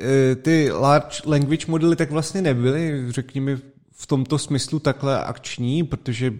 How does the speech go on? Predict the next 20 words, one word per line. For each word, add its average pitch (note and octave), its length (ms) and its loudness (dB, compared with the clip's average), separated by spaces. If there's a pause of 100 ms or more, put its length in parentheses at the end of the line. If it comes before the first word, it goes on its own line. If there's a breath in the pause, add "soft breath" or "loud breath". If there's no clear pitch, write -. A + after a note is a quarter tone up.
(100)
jak A#2+ 220 0
jsi C#3+ 120 0
zmiňoval, B2 640 2 (500 soft breath)
OpenAI B2 540 0
je B2 40 2
to A#2+ 320 -2
takový, A#2+ 540 -4 (560)
ten A2+ 100 -10
to A2+ 120 -8
drží A#2+ 320 0
close, A#2+ 340 0
že C#3 80 0
jo, C3+ 140 2
v A2+ 60 -2
ostatní B2 420 -4
velké B2 260 -2
firmy B2 340 -2
i B2 160 -6 (340)
v - 60 -20
Asii A#2 520 0